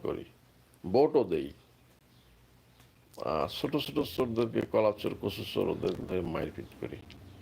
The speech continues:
সে ছোটবেলা, উম, এক সুপারি চোর, ও মারা গেছে। আমাদের ওই শবে বরাতের রাত্রে পালন করতো তো, শবে বরাত ওই যে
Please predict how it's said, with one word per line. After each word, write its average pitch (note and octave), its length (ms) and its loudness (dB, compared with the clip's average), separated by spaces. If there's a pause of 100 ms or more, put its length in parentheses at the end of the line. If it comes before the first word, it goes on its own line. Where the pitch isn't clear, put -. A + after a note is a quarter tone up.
(640)
সে - 140 0
ছোটবেলা, D#3+ 720 4 (280)
উম, A2+ 420 2 (160)
এক - 240 4
সুপারি D3 380 6
চোর, G2+ 340 4 (400)
ও - 80 -2
মারা C3+ 280 4
গেছে। - 320 -2 (1300)
আমাদের - 380 2 (1900)
ওই C3 80 0
শবে G#2 300 4
বরাতের G2 480 2
রাত্রে - 300 0 (120)
পালন A2+ 260 2
করতো C3+ 400 -2
তো, - 140 2
শবে - 200 0
বরাত - 400 2
ওই - 100 -2
যে - 200 -4